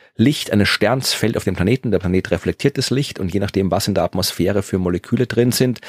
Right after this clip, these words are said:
wird da mehr oder weniger Licht blockiert. Jedes Atom, jedes Molekül blockiert eine ganz bestimmte Art, bestimmte Wellenlänge des Lichts und wenn die fehlt, weiß ich, das ist da drin.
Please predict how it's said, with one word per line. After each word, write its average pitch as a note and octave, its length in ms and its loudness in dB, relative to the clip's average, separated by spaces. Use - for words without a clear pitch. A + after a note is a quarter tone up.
wird A2 440 0
da A2 120 4
mehr G2+ 540 4
oder G#2 380 2
weniger G#2+ 440 4
Licht G#2 560 -2
blockiert. B2 540 0
Jedes - 640 -2
Atom, G#2 440 0
jedes F#2 380 0
Molekül F#2 480 0
blockiert G#2 520 -2
eine F#2 100 -2
ganz - 240 -2
bestimmte - 640 -2
Art, C3 420 -2
bestimmte E2+ 480 -2
Wellenlänge B2 540 2
des - 180 -6
Lichts - 420 0
und F#2+ 80 -2
wenn F2+ 120 2
die F#2 60 0
fehlt, G2+ 380 -4
weiß F2+ 240 2
ich, A2 180 -2
das - 140 -6
ist - 160 -4
da G#2+ 60 -4
drin. D#3 380 2